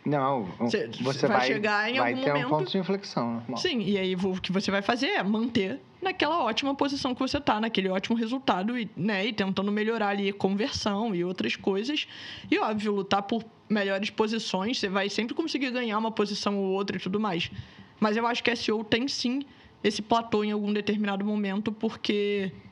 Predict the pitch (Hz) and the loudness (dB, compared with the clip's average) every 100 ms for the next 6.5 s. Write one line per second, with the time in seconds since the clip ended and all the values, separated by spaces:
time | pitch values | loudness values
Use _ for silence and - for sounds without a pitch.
0 | - - 220 233 190 - - - - - | -20 -4 -2 0 -2 -4 -14 -20 -12 -4
1 | 196 196 220 220 208 240 247 240 269 254 | -2 -2 -2 -2 0 0 0 0 0 0
2 | 247 262 - 254 262 226 233 247 - - | 0 0 2 0 2 0 0 -2 -6 -14
3 | - - - - 262 269 254 233 226 - | -20 -20 -6 0 0 2 0 0 -2 0
4 | 269 240 302 302 320 359 349 403 403 - | 0 0 0 0 0 -2 2 0 2 2
5 | 285 381 - - - - - - - - | 2 0 -8 -20 -20 -20 -20 -20 -20 -4
6 | - 349 359 370 370 | 0 2 2 0 0